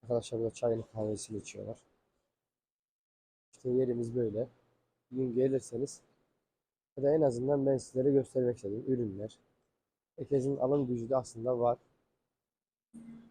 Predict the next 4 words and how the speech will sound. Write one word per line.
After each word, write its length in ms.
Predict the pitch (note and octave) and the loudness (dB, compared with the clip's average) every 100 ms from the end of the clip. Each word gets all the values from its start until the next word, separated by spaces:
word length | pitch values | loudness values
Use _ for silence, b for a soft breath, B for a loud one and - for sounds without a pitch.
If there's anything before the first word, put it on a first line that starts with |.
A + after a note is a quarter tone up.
| _ _ _ _ _ _ _ _ _ _ _ _ _ - - _ _ _ D#3 | _ _ _ _ _ _ _ _ _ _ _ _ _ -20 -20 _ _ _ -4
Güzel 260 | C#3 B2+ | 2 2
yani 220 | A2 A2 | 2 -4
her 120 | A2 A2 | -6 -8
şey. 280 | - C3 | -6 -8